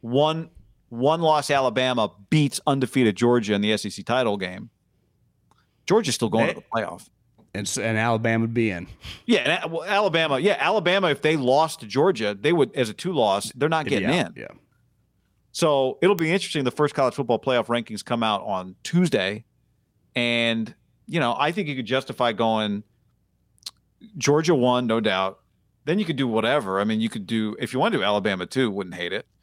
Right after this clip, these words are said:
Speaker 1: 'Cause Oklahoma's unbeaten, Michigan State's unbeaten, but Oklahoma's looked a little shaky at times. Uh,
Speaker 2: Looked
Speaker 1: but
Speaker 2: a lot
Speaker 1: those
Speaker 2: better with the rookie, co-, with, with the freshman quarterback.
Speaker 1: Yeah, Caleb Williams. So go one of, you know, you can go,
Speaker 2: Did,
Speaker 1: you go
Speaker 2: did you
Speaker 1: both
Speaker 2: see,
Speaker 1: of them.
Speaker 2: did you see his stat line yesterday?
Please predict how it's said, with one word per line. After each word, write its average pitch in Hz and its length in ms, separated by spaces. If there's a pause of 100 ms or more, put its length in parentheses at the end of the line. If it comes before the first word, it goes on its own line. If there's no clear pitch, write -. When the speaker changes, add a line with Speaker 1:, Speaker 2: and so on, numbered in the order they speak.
(140)
Speaker 1:
'Cause 139 300 (100)
Oklahoma's 120 440
unbeaten, 113 500
Michigan 113 320
State's 117 280
unbeaten, 113 480
but 160 140
Oklahoma's 127 460
looked 104 180
a 107 40
little 104 160
shaky 110 360
at - 80
times. 98 400 (520)
Uh, 123 240
Speaker 2:
Looked 185 120
Speaker 1:
but 180 60
Speaker 2:
a - 20
lot 156 140
Speaker 1:
those 131 80
Speaker 2:
better 120 280
with 113 140
the 107 100
rookie, 104 260
co-, 101 260
with, 101 240
with 104 100
the 95 60
freshman 95 340
quarterback. 95 320
Speaker 1:
Yeah, 95 80
Caleb 113 280
Williams. 101 440 (420)
So 175 140
go 170 140
one 190 180
of, 180 140
you 226 80
know, 143 80
you 170 100
can 202 60
go, 185 100
Speaker 2:
Did, 143 180
Speaker 1:
you 214 60
go 226 140
Speaker 2:
did 113 80
you 147 40
Speaker 1:
both 202 100
Speaker 2:
see, - 60
Speaker 1:
of - 60
them. 101 80
Speaker 2:
did 110 80
you 139 60
see 156 180
his 131 160
stat 107 300
line 143 240
yesterday? 156 400